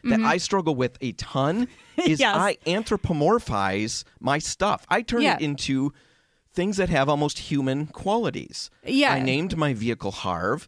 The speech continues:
Speaker 2: Yes.
Speaker 1: and I won't let you say anything bad about Harv when we drive around in him.
Speaker 2: I know. If I say anything, you say, "Shh, don't listen to her, Harv."
Speaker 1: I honk the horn so Harv can't hear you.
Speaker 2: Right.
Speaker 1: And
Speaker 2: Yeah.
Speaker 1: at first it's a joke.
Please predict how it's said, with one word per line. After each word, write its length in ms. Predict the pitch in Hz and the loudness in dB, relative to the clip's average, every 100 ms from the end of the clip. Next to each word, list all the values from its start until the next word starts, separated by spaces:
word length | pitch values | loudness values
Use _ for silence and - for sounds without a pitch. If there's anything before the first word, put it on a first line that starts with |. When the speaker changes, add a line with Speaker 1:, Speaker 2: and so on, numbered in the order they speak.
| - | -8
Speaker 2:
Yes. 200 | 220 196 | 0 0
Speaker 1:
and 80 | - | 2
I 60 | 202 | 0
won't 240 | 277 262 | 0 0
let 160 | 165 160 | -2 -2
you 80 | |
say 260 | 170 185 220 | -2 0 0
anything 380 | 220 135 123 139 | 0 0 -2 0
bad 300 | 139 214 196 | 2 2 2
about 220 | 123 - | 0 -2
Harv 440 | - 104 104 143 - | 0 2 2 -2 -10
when 200 | - 147 | -6 -2
we 100 | 156 | -2
drive 240 | 143 143 147 | 0 0 2
around 300 | 160 185 233 | 0 0 -4
in 100 | 120 | -6
him. 120 | 98 - _ - | -10 -12 _ 0
Speaker 2:
I 120 | 262 | 4
know. 140 | 294 | 4
If 140 | 226 214 | 4 2
I 100 | 254 | 2
say 160 | 294 | 4
anything, 320 | 294 294 262 240 | 4 4 4 4
you 100 | 240 | 4
say, 160 | 254 - - | 2 0 -6
"Shh, 280 | - - - | 0 0 2
don't 220 | - 302 254 | 2 2 2
listen 300 | 269 285 262 | 2 2 2
to 160 | 247 | 4
her, 100 | 220 | 2
Harv." 360 | - 202 190 180 | 2 2 4 4
Speaker 1:
I 20 | |
honk 200 | 220 226 | 4 2
the 120 | - 196 | 2 0
horn 320 | 208 262 170 | 2 2 0
so 140 | 170 | -2
Harv 280 | 156 175 175 | 0 0 0
can't 220 | 196 170 | -2 -2
hear 180 | 156 214 | -2 -4
you. 280 | 226 120 190 | -2 -2 2
Speaker 2:
Right. 260 | 233 185 - - | 2 2 -4 -4
Speaker 1:
And 120 | 202 | -2
Speaker 2:
Yeah. 60 | 208 | 0
Speaker 1:
at 140 | 208 - | -2 0
first 300 | 240 330 220 | 0 0 -2
it's 140 | 190 | 0
a 60 | 165 | -2
joke. 520 | 139 196 - - - | 0 -2 -2 -8 -10